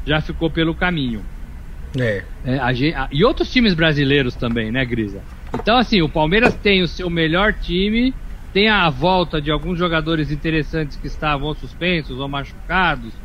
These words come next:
Speaker 1: ou se recuperando de covid, também isso é bom, né? E, assim, eu tenho gostado muito,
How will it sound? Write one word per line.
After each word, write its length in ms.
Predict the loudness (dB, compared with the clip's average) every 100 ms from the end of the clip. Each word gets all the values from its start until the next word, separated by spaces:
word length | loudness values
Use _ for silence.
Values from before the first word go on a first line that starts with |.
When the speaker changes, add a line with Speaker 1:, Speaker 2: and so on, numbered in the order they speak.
| -12 -12 -6 0
Speaker 1:
ou 100 | 0
se 140 | 2
recuperando 680 | 0 0 -4 0 0 0 -4
de 100 | -6
covid, 680 | -4 -4 -2 0 0 0 -2 -6 -6
também 300 | -4 0 0
isso 200 | -2 0
é 80 | -2
bom, 560 | -2 -2 0 0 0 -2 -6 -14 -10 -2
né? 240 | 0 0 0
E, 180 | 2
assim, 220 | 2 4 2
eu 80 |
tenho 200 | 2 0
gostado 540 | 2 0 2 2 4 4
muito, 680 | 4 6 4 2 -2 -6